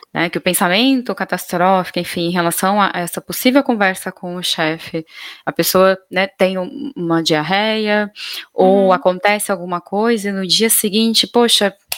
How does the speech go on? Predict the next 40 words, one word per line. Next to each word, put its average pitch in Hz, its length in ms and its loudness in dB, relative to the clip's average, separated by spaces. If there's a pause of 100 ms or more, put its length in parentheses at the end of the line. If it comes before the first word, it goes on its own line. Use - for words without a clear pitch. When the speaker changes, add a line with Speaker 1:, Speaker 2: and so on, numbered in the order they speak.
(120)
Speaker 1:
não 202 140 -4
conseguiu 202 420 -4
chegar 190 300 -2
em 185 120 -6
tempo 196 260 -8
pra 180 100 0
essa 180 160 -4
reunião 175 500 -4
com 170 180 -10
o 165 80 -4
chefe, 214 760 0 (300)
aconteceu 185 500 -4 (380)
um 170 60 -8 (140)
monte 262 260 0
de 202 100 0
coisas 180 400 -2
ali, 208 380 4 (420)
ou 247 440 4 (240)
tem 233 220 2
a 233 60 0
conversa, 196 680 0
enfim, 220 400 -2
aquele 214 240 2
momento 208 420 2
da 233 80 2
conversa, 185 580 -2 (140)
independente 233 1000 0
de 277 120 4
como 262 260 2
ela 311 240 2
é, 180 100 0
positiva 202 720 0
ou 349 40 0
negativa, 202 720 -2
independente 180 540 -4
do 262 80 0
assunto, 214 560 0
muitas 170 340 -2
vezes, 160 220 0
né, 202 160 0